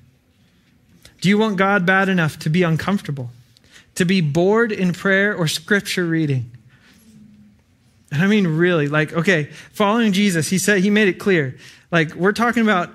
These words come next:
extreme costs to follow Jesus. He said, "Take up your cross and follow me." Jesus died on a cross. He called us to die to ourselves so that we may live for Christ.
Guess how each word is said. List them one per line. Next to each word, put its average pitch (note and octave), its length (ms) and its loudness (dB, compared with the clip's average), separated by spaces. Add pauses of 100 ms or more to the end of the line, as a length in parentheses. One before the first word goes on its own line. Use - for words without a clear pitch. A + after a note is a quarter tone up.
(120)
extreme F#3+ 880 -2
costs - 800 -6
to D3+ 80 -4
follow C#3 340 0
Jesus. B2+ 540 -6 (260)
He F#3 120 0
said, F3+ 280 0
"Take G#3 300 0
up G#3 180 -4
your G3 160 0
cross F#3 420 -2
and E3 160 0
follow D#3+ 340 0
me." D#3 200 0
Jesus E3+ 300 -2
died D#3+ 300 2
on C#3+ 140 -2
a C3 60 -6
cross. B2 400 -10 (1600)
He E3+ 100 -2
called G3+ 260 0
us F#3 120 -2
to F3+ 120 -2
die F#3 460 2
to G3+ 260 -2
ourselves E3+ 580 0
so E3+ 140 -2
that D#3+ 180 0
we F3 120 0
may E3 160 2
live F3 320 2
for F3 180 -2
Christ. D#3 640 -4